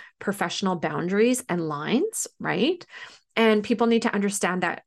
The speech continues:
even though we are spiritual entrepreneurs, we're people,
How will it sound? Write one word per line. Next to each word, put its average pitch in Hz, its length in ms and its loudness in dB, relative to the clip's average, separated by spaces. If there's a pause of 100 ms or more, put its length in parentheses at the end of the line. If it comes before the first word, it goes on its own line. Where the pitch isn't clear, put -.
(100)
even 196 240 -2
though 180 180 0
we 175 220 -2
are 170 180 -4
spiritual - 380 -4
entrepreneurs, 175 880 2
we're 170 140 2
people, 190 680 2